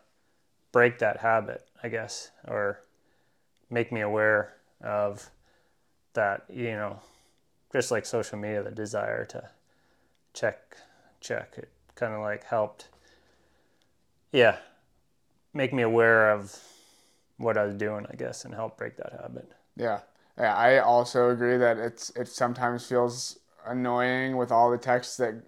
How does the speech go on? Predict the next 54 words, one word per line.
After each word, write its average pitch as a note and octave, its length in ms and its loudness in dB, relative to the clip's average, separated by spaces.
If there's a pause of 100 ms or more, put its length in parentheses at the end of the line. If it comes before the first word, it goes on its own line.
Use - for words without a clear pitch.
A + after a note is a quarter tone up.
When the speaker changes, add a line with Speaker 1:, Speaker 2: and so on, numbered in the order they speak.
(120)
Speaker 2:
are A#2 280 0
sent A#2+ 340 -6
while A2+ 180 0
I'm A2 100 -4
driving, A2 500 0 (540)
but A#2+ 380 4 (120)
the, A2+ 500 0 (140)
I B2 100 2
think C#3 160 2
the B2+ 60 0
pros A#2+ 460 2
outweigh A2+ 360 0
the A2 100 -6
cons A2 400 -6
for A2+ 140 -10
me, G#2+ 220 -8
because A2+ 280 -8
it's, - 320 -10
it - 180 -12
sparked A#2 380 -2
so A#2 200 -8
many A2 220 -8
conversations G#2 760 -8
with A2 180 -12
people A#2 500 -4
about G#2 480 -2
Speaker 1:
Yeah, B2 140 2
yeah. G#2+ 260 -2 (260)
Speaker 2:
what A2 280 -4
that, G#2 200 -2
well, G#2+ 120 -8
first B2 280 -2
of A#2+ 40 -2
all, G#2+ 100 2
what A2 140 -2
the G#2+ 60 -12
feature A2+ 420 -6
is, G2+ 260 -4
like, G2+ 200 -6
why, G2 180 -2
how G#2 220 -2
is G#2 100 -6
your G2+ 100 -12
phone F#2+ 280 -10
doing G2 260 -8
that? F2+ 220 -12
Because G2+ 260 -10
no, G2+ 180 -10
a - 100 -8
lot G#2 180 0
of G2+ 40 -10
people G#2 180 -10
don't F2+ 240 -8
know. F2 300 -10